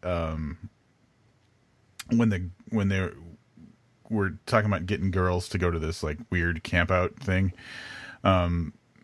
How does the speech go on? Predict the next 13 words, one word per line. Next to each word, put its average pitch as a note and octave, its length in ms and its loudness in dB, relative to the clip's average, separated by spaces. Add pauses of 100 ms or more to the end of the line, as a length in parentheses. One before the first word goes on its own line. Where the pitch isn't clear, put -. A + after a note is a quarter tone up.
(220)
was A2 180 2
that G2 140 2
there G2+ 120 4
was, F2+ 200 0
it - 80 -8
was F#2 140 -2
supposed A2 380 2
to G#2 60 -2
be F#2+ 380 2
no F#2+ 240 2
women F#2 300 2
allowed, F2+ 520 2 (840)
and F2 600 0